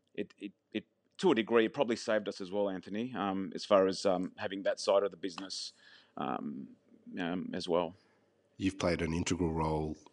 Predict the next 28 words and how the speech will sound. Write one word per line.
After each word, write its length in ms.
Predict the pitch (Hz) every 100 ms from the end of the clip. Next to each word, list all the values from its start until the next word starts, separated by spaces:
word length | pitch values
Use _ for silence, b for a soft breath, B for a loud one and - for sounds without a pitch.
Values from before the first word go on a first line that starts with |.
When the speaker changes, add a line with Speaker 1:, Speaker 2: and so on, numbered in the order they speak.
| - 92
Speaker 2:
in 140 | 80
the 260 | 80 78 76
hospitality 600 | 85 - 85 - 80 80
sector 320 | - 76 85
of 80 | 78
Adelaide 440 | 80 80 78 78
for 140 | -
two 220 | 87 - 80
decades 540 | 87 - 87 82 -
now, 260 | 80 76 76
but 160 | 82 - _ -
you 80 | 98
didn't 180 | 123 113
grow 240 | 82 98
up 140 | -
in 280 | 87 78 80 -
Adelaide. 560 | 82 82 78 76 76 - B B B B B -
Can 100 | 113
you 60 |
tell 180 | - 147
us 140 | 147
how 80 | 107
you 220 | 90 87 76
got 180 | - -
started 380 | - 82 82 82
in 120 | 78
the 60 | 80
industry? 460 | 85 87 - 143